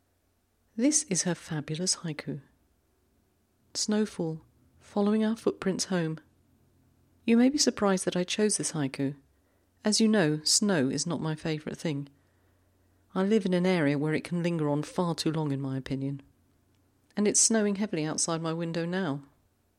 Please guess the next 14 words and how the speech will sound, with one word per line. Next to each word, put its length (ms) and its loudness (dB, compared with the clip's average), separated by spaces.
However, 420 0
I 60 0
still 260 4
appreciate 540 0
the 40 -4
beauty 360 0
of 100 -4
it, 220 -10
particularly 560 -2
as 80 -2
Kate 300 -4
has 140 -6
expressed 460 -4
it. 200 -10